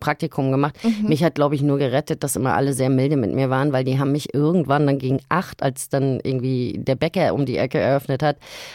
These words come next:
Speaker 1: haben die mich immer Brötchen holen geschickt. Das heißt, die konnten sich nicht erlauben, <laughs> mich zu kündigen.
Speaker 2: Okay.
Speaker 1: Da wären alle sehr hungrig und missmutig gewesen morgens.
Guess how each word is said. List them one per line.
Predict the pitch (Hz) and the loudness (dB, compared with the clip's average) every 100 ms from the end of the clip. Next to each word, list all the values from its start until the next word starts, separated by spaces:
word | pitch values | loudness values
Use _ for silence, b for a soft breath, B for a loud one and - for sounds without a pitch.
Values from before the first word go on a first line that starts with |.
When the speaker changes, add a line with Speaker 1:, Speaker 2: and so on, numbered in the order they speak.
| B | B
Speaker 1:
haben | - 147 | -2 2
die | 143 | 2
mich | 143 | 2
immer | 143 135 | 2 2
Brötchen | 135 147 139 127 | 0 -2 0 0
holen | 120 | 0
geschickt. | 117 - 131 131 | -2 -4 -4 -2
Das | 123 | -2
heißt, | 139 | -2
die | 127 | -2
konnten | - 147 135 | -2 -2 -2
sich | 139 143 | -2 0
nicht | 170 | 0
erlauben, | 208 165 131 120 127 147 | 2 4 4 4 2 2
<laughs> | |
mich | 190 - | 2 0
zu | 156 | -8
kündigen. | - 151 139 156 185 | -4 -2 0 -2 -4
Speaker 2:
Okay. | - 208 175 | -6 -6 -2
Speaker 1:
Da | 139 | 2
wären | 170 175 | 2 2
alle | 139 165 | 2 2
sehr | 147 165 190 170 | 2 2 4 2
hungrig | 170 175 160 175 170 | 2 2 2 2 2
und | 147 | 0
missmutig | 160 - 135 120 120 | 0 -2 -2 -2 -6
gewesen | - 110 113 113 | -4 -2 -2 -2
morgens. | 117 123 170 | 0 -2 -2